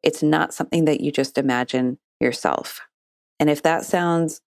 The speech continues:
like a tall order or feels impossible, stay with me here. I believe that each of us has a spirit, that we're not just a body, and that we are in a relationship with the divine. And that might mean,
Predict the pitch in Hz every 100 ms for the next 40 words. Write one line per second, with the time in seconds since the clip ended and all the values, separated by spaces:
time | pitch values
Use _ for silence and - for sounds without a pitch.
0 | _ 143 143 147 - 156 156 202 214 202
1 | 190 151 - 143 139 139 - 147 139 135
2 | 131 127 _ - - 143 131 131 - 147
3 | - - _ _ _ _ _ _ _ _
4 | 190 202 247 202 160 151 - 151 156 180
5 | 160 151 - - 135 131 131 - - _
6 | _ _ - - 123 95 - - 131 135
7 | 135 - - - - 55 - - 160 _
8 | _ _ - 156 156 151 - 175 165 180
9 | 165 160 147 147 143 - 147 139 135 139
10 | 135 135 135 131 127 - - 135 - -
11 | _ 135 127 120 104 101 90 - - _
12 | _ _ - 147 143 139 135 - _ _
13 | _ 165 156 175 170 160 - - 156 147
14 | 143 143 143